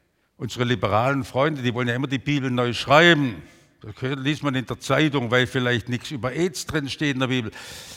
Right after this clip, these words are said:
Das Tolle ist, dass die Bibel, so wie sie der Herr uns gegeben hat, mächtig ist und baut Gemeinde unter allen Nationen. Und das ist in der ganzen Welt so wunderbar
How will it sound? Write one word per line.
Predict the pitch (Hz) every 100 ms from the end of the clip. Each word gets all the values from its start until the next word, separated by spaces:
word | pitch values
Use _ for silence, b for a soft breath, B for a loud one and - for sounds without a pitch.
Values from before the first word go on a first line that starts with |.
| B B _ _ _ _ _ _
Das | - 165
Tolle | 269 302
ist, | 262 -
dass | 233
die | 269 240
Bibel, | 294 330 285
so | 233 302
wie | 294
sie | 220 262
der | 262 254 196
Herr | 196 233
uns | 240 220
gegeben | 190 208 196
hat, | 196 - 139 143
mächtig | 160 254 240 - 262 220
ist | 247 -
und | 240 180
baut | 202 226 233 -
Gemeinde | 233 214 196 226 226 214 226 226
unter | 220 208 -
allen | 226 226
Nationen. | 220 214 214 214 208
Und | 220
das | 220 226
ist | 240 226
in | 240
der | -
ganzen | 247 320 202 240
Welt | 214 202 156
so | - 285
wunderbar | 277 359 302 190 190 214